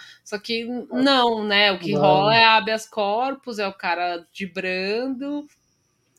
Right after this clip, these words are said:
Speaker 1: e aí
Speaker 2: Mas eu
Speaker 1: fica
Speaker 2: acho
Speaker 1: esse
Speaker 2: que
Speaker 1: monte de
Speaker 2: é
Speaker 1: bobo reclamando, tipo, né, os caras fazendo discurso e tal, enfim.
Speaker 2: É,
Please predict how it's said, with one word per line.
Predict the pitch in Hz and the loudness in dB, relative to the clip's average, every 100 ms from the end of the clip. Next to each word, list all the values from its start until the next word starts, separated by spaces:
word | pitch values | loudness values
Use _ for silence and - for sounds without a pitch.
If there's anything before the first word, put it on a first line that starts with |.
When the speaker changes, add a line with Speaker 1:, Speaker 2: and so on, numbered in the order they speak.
| 190 180 | -10 -2
Speaker 1:
e | |
aí | 165 170 | 2 4
Speaker 2:
Mas | 208 | 8
eu | 233 | 8
Speaker 1:
fica | 240 | 8
Speaker 2:
acho | |
Speaker 1:
esse | 190 | 6
Speaker 2:
que | |
Speaker 1:
monte | 247 240 240 | 6 8 8
de | 240 | 6
Speaker 2:
é | |
Speaker 1:
bobo | 226 190 185 185 185 | 2 -4 -4 -4 -4
reclamando, | 175 175 190 180 170 180 208 208 | -2 -4 -6 -6 -6 -6 -6 -10
tipo, | 143 117 131 170 165 | -12 -14 -8 -6 -4
né, | 170 175 | -2 -4
os | 165 | -4
caras | 180 165 160 | -4 -2 -4
fazendo | 151 170 165 160 | -6 -8 -6 -6
discurso | 156 - - 165 220 202 - - | -8 -14 -10 -6 -4 -6 -8 -14
e | 156 | -12
tal, | 156 151 175 180 156 | -8 -6 -6 -8 -12
enfim. | 147 165 190 160 143 _ _ _ _ _ _ 156 | -14 -16 -18 -18 -20 _ _ _ _ _ _ 0
Speaker 2:
É, | 156 175 | 2 2